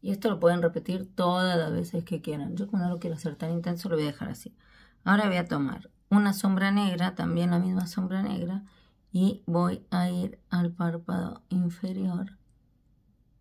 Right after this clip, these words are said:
Y voy a esfumar. Y con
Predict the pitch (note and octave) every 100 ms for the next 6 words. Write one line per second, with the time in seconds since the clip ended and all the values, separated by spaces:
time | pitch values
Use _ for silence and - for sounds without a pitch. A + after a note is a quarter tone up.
0 | _ _ _ _ _ _ _ _ _ _
1 | _ _ _ _ _ _ _ _ _ _
2 | _ _ _ _ _ D#3 E3 E3 - -
3 | - - _ A#3+ G#3+ D#3+ - _ _ -
4 | - - _ _ - G#3 D#3 C3+